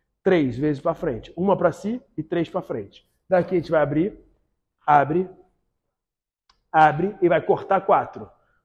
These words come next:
Quatro, três, dois, um. Daqui, ó, empurra, empurra. Aí vai fazer aqui, ó, não, não, agora, na altura do ombro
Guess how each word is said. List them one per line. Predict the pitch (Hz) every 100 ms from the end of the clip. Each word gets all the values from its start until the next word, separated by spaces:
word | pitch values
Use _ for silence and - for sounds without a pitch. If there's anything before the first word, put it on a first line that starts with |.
| _
Quatro, | 127 - - 104 - _ _ _ _
três, | 165 175 135 95 - - _ _ _
dois, | 110 160 175 185 175 - _ _ _ -
um. | 185 139
Daqui, | 143 170 165 160
ó, | 117 -
empurra, | 170 143 - 185 175 233 240 _ _ _ _ _ _ _ _ _ _ _ -
empurra. | 165 - 170 196 220 240 - -
Aí | 143
vai | 165
fazer | 160 165
aqui, | 165 170
ó, | 139 104 - _ _ _ -
não, | 151 190 170 127 95 - _ _ _ _ -
não, | 170 180 135 127
agora, | 139 156 120 120
na | 151
altura | 131 190 185
do | 170
ombro | 147 147 165 170